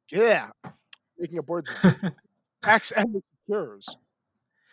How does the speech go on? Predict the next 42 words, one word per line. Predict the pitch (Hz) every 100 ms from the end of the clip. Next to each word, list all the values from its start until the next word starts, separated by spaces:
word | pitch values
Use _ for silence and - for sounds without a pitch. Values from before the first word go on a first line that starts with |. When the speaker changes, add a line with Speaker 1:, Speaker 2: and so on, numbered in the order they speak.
| _ -
Speaker 2:
So | 220 214 -
honestly, | 254 - 214 175
I | 156
didn't | 208 302
think | 311 320
about | 285 196
the | 180
extracts | 170 185 160 175
and | 151
secures | 139 151 139
that | 135
much, | 139 - -
and | 151
that's | 175 196
because | 240 - 214
you | 226
have |
to | -
pick | 254 -
five, | - 247 139 113 123 -
right? | 156 135 190 -
And | 190 196
there's | 196
only | 240 277
nine | 233 196 196 180
of |
each | 170 175 160
in |
the | 143
game. | 139 147 113 - _ _ -
So | - 175 170 170
rather | 202 247 285
than | 254
thinking | 240 208 226
about, | 190 185 165 - _ _ -
and | 247 220
of | 220
course, | - 277 196 196
your |
team | 180 247 262
is | 233
bigger, | - 214 120 131